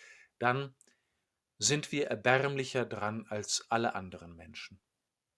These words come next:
Wenn Christus nicht auferstanden ist, dann werde ich also umsonst gelebt haben, wie ich gelebt habe, und mein Leben wäre auf einen Trug gebaut gewesen.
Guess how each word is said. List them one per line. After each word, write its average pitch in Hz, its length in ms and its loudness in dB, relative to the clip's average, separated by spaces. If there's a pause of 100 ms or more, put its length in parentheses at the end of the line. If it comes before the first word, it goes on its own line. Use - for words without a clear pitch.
(1040)
Wenn 113 100 -8
Christus 170 380 -4
nicht 127 160 -6
auferstanden 123 720 -2
ist, - 400 -8 (800)
dann 123 180 -2
werde 135 220 6
ich 156 240 -4
also 147 200 2
umsonst 151 680 -2
gelebt 117 480 2
haben, 95 320 -4
wie 113 160 -6
ich - 120 -12
gelebt 107 460 -6
habe, 110 220 2
und 123 180 -4
mein 120 220 -2
Leben 131 320 0
wäre 127 180 2
auf 123 140 -2
einen 131 260 -4
Trug - 440 -12
gebaut 92 540 -8
gewesen. 98 540 -6